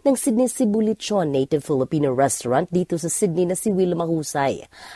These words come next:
ang pinagmulan ng kanyang signature dish na chicken humba, na ayon sa kanya,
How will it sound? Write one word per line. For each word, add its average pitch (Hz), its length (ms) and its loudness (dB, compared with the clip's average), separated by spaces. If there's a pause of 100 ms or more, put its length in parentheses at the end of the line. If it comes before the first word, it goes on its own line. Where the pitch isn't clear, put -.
(200)
ang 127 160 -8
pinagmulan 127 640 0
ng 185 160 -2
kanyang 190 320 -2
signature 240 560 0
dish - 480 -2 (320)
na 269 80 2
chicken 247 560 -2
humba, 233 480 0 (400)
na 131 160 -2
ayon 151 320 0
sa - 160 -6
kanya, 135 400 0